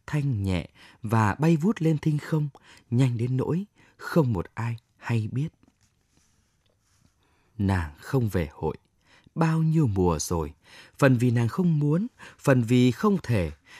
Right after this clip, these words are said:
và phần nữa vì không ai mời nàng. Cũng không thể trách được ai, vì có ai biết nàng ở đâu mà mời.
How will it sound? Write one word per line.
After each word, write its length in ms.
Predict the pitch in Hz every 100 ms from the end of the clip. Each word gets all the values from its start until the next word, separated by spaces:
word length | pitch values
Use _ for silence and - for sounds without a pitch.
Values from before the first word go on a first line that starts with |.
| -
và 500 | 104 110 101 87 85 -
phần 340 | - 113 82
nữa 320 | 85 92 165 214 _ _ _ _ -
vì 160 | 107
không 200 | - 156 -
ai 160 | 151
mời 300 | 123 101 82
nàng. 280 | 80 82 76 73 _ _ _ _ _ _ _ _ _ _ _ _ _ -
Cũng 420 | 110 120 131 135 -
không 340 | - - 120 104
thể 160 | 101
trách 280 | - - -
được 340 | 110 90 - -
ai, 240 | 104 104 _ _ - -
vì 160 | 120 113
có 140 | 127
ai 140 | 139 165
biết 240 | 180 214
nàng 240 | 117 92 -
ở 200 | 98 92
đâu 200 | 139 165
mà 180 | 135 95
mời. 360 | 90 92 87